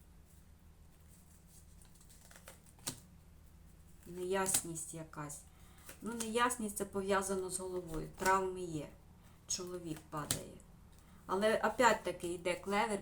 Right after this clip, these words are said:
після цього. Тобто немає загиблих, не буде. Пройде це по клеверу. Все одно. Так,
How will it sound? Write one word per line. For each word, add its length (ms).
після 240
цього. 360
Тобто 300
немає 500
загиблих, 600
не 100
буде. 380
Пройде 420
це 160
по 180
клеверу. 520
Все 160
одно. 320
Так, 220